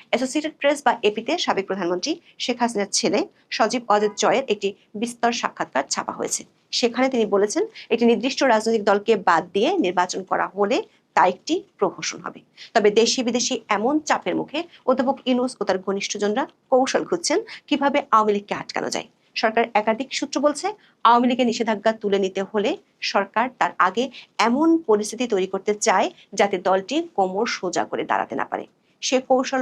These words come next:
বাস্তবায়নে গণপ্রতিনিধিত্ব আদেশ বা আরপিওর সংশোধনীতে চূড়ান্ত অনুমোদন দিয়েছে উপদেষ্টা পরিষদ।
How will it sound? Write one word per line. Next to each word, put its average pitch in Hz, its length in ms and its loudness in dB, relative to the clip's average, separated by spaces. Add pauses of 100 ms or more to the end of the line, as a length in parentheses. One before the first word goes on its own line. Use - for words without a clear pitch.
বাস্তবায়নে 185 440 0 (140)
গণপ্রতিনিধিত্ব 185 520 -2 (100)
আদেশ 226 260 -2
বা 214 60 4 (420)
আরপিওর 247 320 0 (100)
সংশোধনীতে 208 520 -2 (300)
চূড়ান্ত 254 260 2 (160)
অনুমোদন 180 340 0
দিয়েছে - 220 -2 (120)
উপদেষ্টা - 380 -6
পরিষদ। - 240 -6